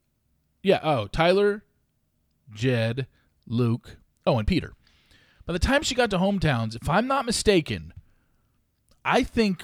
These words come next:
all four of them had at least hit six figures, and some of them were over four hundred thousand.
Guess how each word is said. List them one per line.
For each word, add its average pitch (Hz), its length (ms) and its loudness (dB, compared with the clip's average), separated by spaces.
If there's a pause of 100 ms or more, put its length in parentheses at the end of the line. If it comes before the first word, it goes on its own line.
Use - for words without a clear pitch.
(120)
all 196 280 0
four 190 420 2
of 135 100 0
them 107 260 -2
had 120 340 -2
at 139 160 -4
least 147 380 0
hit 147 160 2
six - 240 -2
figures, 113 420 -2
and 117 220 -6
some 190 180 4
of 170 80 6
them 151 140 4
were 131 160 -2
over 123 420 2 (140)
four 151 240 -2
hundred 90 220 -6
thousand. 65 420 -12